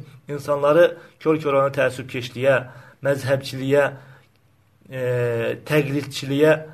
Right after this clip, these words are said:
çağıranlar əslində onları Quran və sünnənin nurundan uzaqlaşdırmaq istəyirlər. O insanlar, insanları, e, onlar, yəni, insanları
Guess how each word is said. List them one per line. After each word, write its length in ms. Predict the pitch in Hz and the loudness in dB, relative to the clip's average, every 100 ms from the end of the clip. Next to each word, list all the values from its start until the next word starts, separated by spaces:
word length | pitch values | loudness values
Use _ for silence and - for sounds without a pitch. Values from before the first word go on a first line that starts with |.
| - | -20
çağıranlar 720 | - 147 131 131 127 147 156 - - - _ 139 | -8 -2 0 0 2 4 4 2 -14 -20 _ -8
əslində 460 | 123 143 143 151 | -8 -10 -4 -2
onları 400 | 143 135 127 147 147 151 - - - | -2 0 2 2 0 -4 -20 -20 -10
Quran 240 | 123 147 143 | -4 -2 -2
və 100 | 123 | -8
sünnənin 400 | - 139 131 131 | -8 -6 -6 -6
nurundan 460 | 131 127 123 135 131 | -6 -6 -4 -4 -4
uzaqlaşdırmaq 640 | 120 120 117 - 120 120 | -6 -4 -6 -10 -10 -10
istəyirlər. 480 | - 113 101 101 - - _ _ _ _ _ _ _ _ _ | -10 -12 -12 -12 -16 -20 _ _ _ _ _ _ _ _ _
O 100 | 123 | -10
insanlar, 580 | 120 - 120 120 147 151 - - _ - | -10 -6 -4 2 4 2 -4 -20 _ -16
insanları, 720 | 123 127 123 120 120 147 156 - - _ _ - | -14 -8 -4 -2 2 0 0 -8 -20 _ _ -8
e, 80 | 123 117 113 113 110 | -4 -2 -2 -4 -4
onlar, 320 | 123 127 139 | -6 -2 0
yəni, 240 | 127 127 | -2 -6
insanları 640 | 127 127 120 117 120 131 | -12 -8 -4 -2 -2 -4